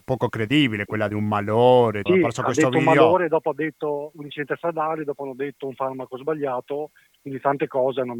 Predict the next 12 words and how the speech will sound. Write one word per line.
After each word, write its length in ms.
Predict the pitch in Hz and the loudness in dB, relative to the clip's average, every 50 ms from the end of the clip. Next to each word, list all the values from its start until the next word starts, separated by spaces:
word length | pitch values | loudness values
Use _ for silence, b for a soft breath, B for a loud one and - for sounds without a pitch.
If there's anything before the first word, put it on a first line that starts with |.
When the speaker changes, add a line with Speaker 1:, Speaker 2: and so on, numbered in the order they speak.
| 127 139 | -4 -4
Speaker 2:
hanno 240 | 127 127 131 127 117 - | -4 -4 -4 -6 -6 -4
tirato 260 | - 135 131 - 123 | -4 -4 -4 -4 -6
fuori 200 | - 147 135 120 | -6 -6 -6 -4
tante 200 | 131 131 156 185 | -4 -4 -6 -6
scuse, 480 | 156 - - 165 147 123 127 120 117 _ B B B B B | -6 -6 -8 -8 -4 -4 -4 -4 -6 _ B B B B B
ma 100 | B 143 | B 2
noi 140 | 160 185 180 | 4 4 2
sappiamo 560 | - - 165 - 151 143 135 156 170 160 151 | 2 0 -2 0 0 0 0 0 0 -2 -4
perché 260 | - - 131 - - 135 | -8 -8 -8 -8 -8 -8
il 200 | 131 147 143 123 | -8 -8 -10 -10
primo 200 | - 160 160 165 | -10 -8 -8 -6
gennaio 680 | 156 180 165 156 156 160 165 156 135 135 123 120 113 | -4 -4 -4 -4 -4 -4 -4 -4 -6 -6 -6 -8 -10